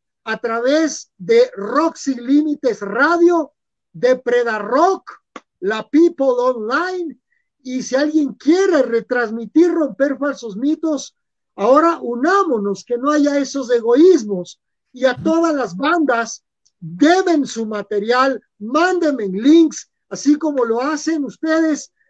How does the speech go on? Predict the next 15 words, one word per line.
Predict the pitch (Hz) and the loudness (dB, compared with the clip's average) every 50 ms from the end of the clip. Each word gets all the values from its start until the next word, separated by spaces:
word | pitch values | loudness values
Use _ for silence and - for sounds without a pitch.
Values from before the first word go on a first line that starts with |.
| _ _ _ _ _ | _ _ _ _ _
pues | 214 240 262 254 - - - _ _ | 2 2 2 2 0 -6 -16 _ _
a | 196 196 | -8 -8
mí | 202 233 277 311 | -4 -2 -2 0
me | 330 285 | 0 -2
satisface, | 208 - 233 233 - - 208 175 - 233 269 285 262 - 294 294 262 - - _ _ _ _ | -2 -4 -6 -8 -8 -12 -16 -10 -8 -6 -6 -6 -4 -2 -2 -2 -4 -4 -10 _ _ _ _
chévere | - 254 285 294 294 294 294 277 | 0 0 2 2 2 2 2 0
recibir | 254 240 208 - 220 226 233 262 269 | 0 -2 -4 -4 -6 -6 -4 0 2
el | 277 233 | 2 2
saludo | - 226 226 220 226 262 277 269 247 | 0 -2 -6 -6 -6 -2 0 0 0
de | 226 240 | 0 -4
una | 262 262 254 | -4 -4 -2
banda | 240 254 269 285 285 294 277 240 | -2 0 -2 -2 -2 -2 -4 -4
que | - - 214 196 | -2 -2 -2 0
no | 226 277 302 285 | 2 0 0 0
conozco, | - 277 269 269 302 339 349 311 - - - 247 254 262 254 254 | 2 0 0 2 2 2 2 0 0 -4 0 4 4 4 4 2